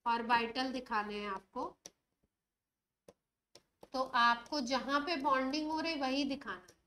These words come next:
ये वन एस, टू एस इनको नहीं दिखाना, जो bonding में participate कर रहे हैं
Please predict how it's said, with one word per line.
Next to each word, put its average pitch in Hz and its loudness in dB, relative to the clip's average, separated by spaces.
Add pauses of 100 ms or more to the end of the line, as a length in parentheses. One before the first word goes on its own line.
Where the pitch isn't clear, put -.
(300)
ये 277 -2
वन 277 2
एस, 330 -2
टू 285 2
एस 294 -2
इनको 294 -4
नहीं 311 -8
दिखाना, 202 -10 (680)
जो 277 2
bonding 277 2
में 320 -6
participate 294 0
कर 302 -4
रहे 294 -2
हैं 339 -6